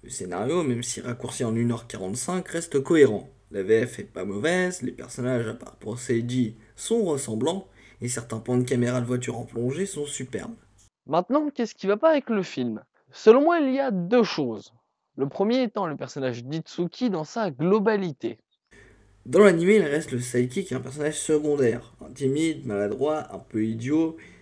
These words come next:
Speaker 1: C'est ce qui fait qu'on s'attache à lui. Dans ce film, c'est tout l'inverse de son rôle. Il devient extraverti, pervers, narcissique, gâté, froid et surtout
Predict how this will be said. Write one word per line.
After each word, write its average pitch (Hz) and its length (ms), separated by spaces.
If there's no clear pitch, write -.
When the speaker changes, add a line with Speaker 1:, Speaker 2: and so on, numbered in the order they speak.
Speaker 1:
C'est 165 160
ce - 80
qui 165 100
fait 214 240
qu'on 127 260
s'attache 156 540
à 165 60
lui. 135 320
Dans 139 200
ce - 160
film, 175 400
c'est 127 300
tout 196 140
l'inverse 139 380
de 139 100
son 156 220
rôle. 143 320
Il 120 100
devient 117 320
extraverti, 123 840
pervers, 135 580
narcissique, 131 760
gâté, 127 460
froid 147 520
et 170 80
surtout 185 540